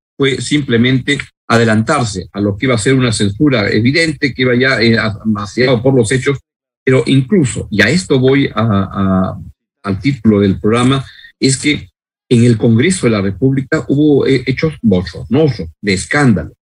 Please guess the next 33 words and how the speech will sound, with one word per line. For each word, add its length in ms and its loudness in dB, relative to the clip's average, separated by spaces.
principalmente 840 2
de 80 0
la, 140 2
varios 420 0
miembros 420 2
de 80 0
la 80 2
bancada 500 0
de 360 -2
Acción 560 -2
Popular, 580 2
que 220 0
hasta 320 -4
el 80 -2
final 540 0
han 180 2
querido 380 0
proteger 680 0
a 140 -2
esta 380 -2
persona 400 2
acusada 480 -2
de 160 0
temas 480 0
de 160 0
corrupción, 640 0
y 60 -4
lo 100 2
han 120 0
querido 260 0
proteger. 540 -2
¿Por 180 2
qué? 260 -4